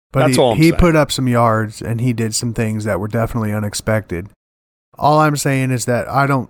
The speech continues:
Speaker 1: I don't really see us spending the draft capital in the middle rounds on a quarterback that's just gonna be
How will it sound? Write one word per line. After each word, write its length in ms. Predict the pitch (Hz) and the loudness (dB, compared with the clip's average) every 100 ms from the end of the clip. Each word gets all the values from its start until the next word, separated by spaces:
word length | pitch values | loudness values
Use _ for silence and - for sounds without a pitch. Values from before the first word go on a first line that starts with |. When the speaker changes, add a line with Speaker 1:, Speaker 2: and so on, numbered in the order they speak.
| - | -4
Speaker 1:
I 200 | 120 147 | 0 2
don't 180 | 147 107 | 2 2
really 260 | 131 131 | 0 0
see 360 | 123 - 135 131 | 0 2 4 4
us 280 | 123 123 117 | 4 4 0
spending 500 | - 131 127 127 123 | -2 0 0 0 0
the 80 | 120 | 2
draft 360 | 123 127 127 | 4 4 2
capital 440 | - 131 127 123 117 | 0 0 0 0 0
in 120 | 117 | 0
the 60 | |
middle 260 | 117 123 123 | 0 0 2
rounds 440 | 120 131 131 127 | 2 2 2 2
on 120 | 123 117 | 0 -2
a 60 | |
quarterback 560 | - 131 120 113 117 117 | -2 0 0 0 -2 -2
that's 160 | 117 - | -6 -4
just 300 | 117 113 - | -2 -2 -2
gonna 160 | 117 | -4
be 400 | 107 117 110 110 | 0 0 0 -2